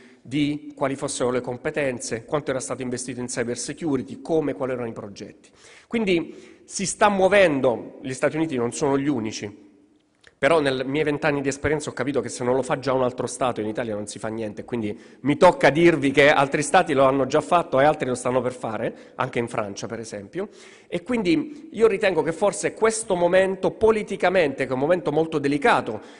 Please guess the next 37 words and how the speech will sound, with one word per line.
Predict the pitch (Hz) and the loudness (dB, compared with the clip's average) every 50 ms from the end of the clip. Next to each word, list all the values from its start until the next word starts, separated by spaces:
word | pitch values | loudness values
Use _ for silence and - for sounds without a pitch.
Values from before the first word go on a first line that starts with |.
| - - | -8 -2
perché | - 147 147 - 208 | -2 -2 0 2 0
è | |
un | 180 160 | 2 2
momento | 156 170 196 196 190 - | 4 4 2 2 2 -2
in | 147 143 | -4 -4
cui, | 143 - 190 185 156 135 123 113 110 - - | -2 -2 0 2 2 2 0 -2 -4 -8 -10
come | - - 120 123 | -10 -8 -6 -6
sapete | - 135 147 160 147 131 | -4 -2 -2 -2 -2 0
probabilmente | 127 135 135 131 127 135 135 139 139 135 135 151 160 | 0 0 0 0 0 0 0 0 0 0 2 2 2
oggi, | 165 156 139 - | 2 0 -2 -6
si | 110 127 113 | -8 -8 -6
decideranno | 120 117 - 135 120 131 139 156 156 143 131 120 113 113 110 - - - - - | -6 -6 -6 -4 -4 -2 0 0 0 -2 -2 -4 -6 -6 -6 -8 -14 -20 -18 -14
i | 139 | -10
presidenti | 127 139 127 143 160 196 190 - | -8 -8 -6 -4 -4 -6 -4 -4
dei | 156 143 | -6 -6
consigli | - 143 135 139 - 151 139 143 | -4 -4 -6 -6 -6 -4 -4 -2
di | |
amministrazione | 139 135 135 135 135 135 135 - 139 131 - - - 185 147 131 120 | -2 -2 -2 -2 -4 -6 -6 -6 -8 -8 -6 -4 -2 0 0 0 0
delle | 113 120 120 120 | -2 -4 -2 -4
aziende | 120 120 120 135 165 160 156 139 120 117 110 | -4 -6 -4 -2 -2 0 0 -2 -4 -6 -6
più | - 131 | -6 -8
importanti | 120 113 131 135 - - 175 151 - 139 | -6 -6 -6 -6 -4 -4 -4 -4 -4 -8
e | |
più | 123 143 | -10 -10
strategiche, | 147 147 - 233 233 233 214 208 202 202 226 220 240 240 226 - - - - - - | -10 -8 -6 -8 -6 -4 -6 -6 -6 -6 -4 0 0 0 0 -2 -12 -20 -20 -20 -2
dopo | 131 151 220 226 - - 143 | 6 8 8 8 8 6 2
si | - - | 0 0
andrà | 139 131 139 143 151 151 143 123 - | 0 0 2 2 2 4 2 2 0
a | - 143 147 | -2 -2 -2
formare | 139 - - - 151 139 147 160 185 214 208 180 151 135 127 | -4 -4 -2 2 2 2 2 2 4 4 6 6 4 2 0
l'intero | 127 135 135 135 - 147 143 143 | 0 -2 -4 -2 0 0 0 0
consiglio, | 147 196 190 190 - - 123 113 113 113 131 127 | 0 -2 -4 -4 -6 -6 -6 -6 -4 -2 -2 -2
ecco | 123 127 - | -2 -2 -6
forse | 139 - 131 120 - - - 131 123 123 - - - - | -4 -2 -4 -4 -4 -4 -2 -2 -2 -2 -4 -12 -16 -12
il | - 143 139 147 | -8 -6 -2 2
membro | 160 170 165 147 147 143 | 2 2 4 4 2 0
indipendente | 139 135 131 127 123 147 147 143 127 120 107 107 107 - - 104 - - - - - - | 0 -2 -4 -4 -2 -2 -2 -2 -2 -4 -4 -4 -8 -8 -10 -12 -12 -14 -20 -20 -20 -20